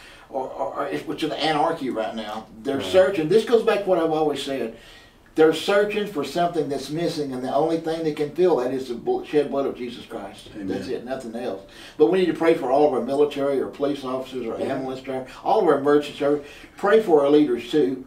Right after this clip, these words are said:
Speaker 2: Right.
Speaker 1: To, to, to, to give them the wisdom to make the correct decisions.
Speaker 2: Right, and that's not political. That's for no matter who's in office, right?
Speaker 1: It doesn't
Speaker 2: We
Speaker 1: matter
Speaker 2: need, we
Speaker 1: who.
Speaker 2: need, we need to pray for no matter what, you, you know, um, what, what you call yourself, you know,
Speaker 3: Right.
Speaker 2: what s-, side of the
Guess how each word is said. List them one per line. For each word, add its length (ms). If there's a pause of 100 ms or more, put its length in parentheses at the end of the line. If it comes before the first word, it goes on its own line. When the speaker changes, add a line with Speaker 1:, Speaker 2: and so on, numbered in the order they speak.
(140)
Speaker 2:
Right. 320
Speaker 1:
To, 180
to, 220
to, 360
to 120
give 220
them 160
the 100
wisdom 520
to 60
make 220
the 80
correct 320
decisions. 580
Speaker 2:
Right, 220
and 100
that's 160
not 200
political. 340
That's 180
for 120
no 120
matter 180
who's 260
in 60
office, 320
right? 300
Speaker 1:
It 140
doesn't 260
Speaker 2:
We 120
Speaker 1:
matter 160
Speaker 2:
need, 100
we 80
Speaker 1:
who. 80
Speaker 2:
need, 260
we 120
need 40
to 60
pray 240
for 120
no 80
matter 240
what, 320 (140)
you, 160 (160)
you 140
know, 360 (380)
um, 600 (480)
what, 200
what 220
you 80
call 180
yourself, 540
you 80
know, 140
Speaker 3:
Right. 80
Speaker 2:
what 100
s-, 280
side 300
of 60
the 180